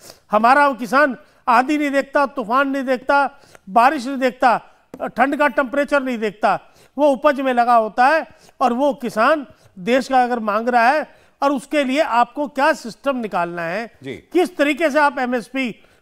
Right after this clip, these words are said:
Speaker 1: घोषित कर सकते हैं, क्योंकि आपने कमेटी बनाई,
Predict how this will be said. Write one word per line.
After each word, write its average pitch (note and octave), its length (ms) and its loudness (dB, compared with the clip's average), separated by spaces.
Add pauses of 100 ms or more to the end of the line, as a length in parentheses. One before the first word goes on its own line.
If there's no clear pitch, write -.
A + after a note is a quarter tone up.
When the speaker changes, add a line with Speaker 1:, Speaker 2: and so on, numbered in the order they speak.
(100)
Speaker 1:
घोषित A3 320 -2
कर B3+ 160 -4
सकते A#3+ 220 -8
हैं, D4 80 -4
क्योंकि D4 200 -6
आपने C#4 320 0
कमेटी C4 420 -4
बनाई, C#4+ 420 -4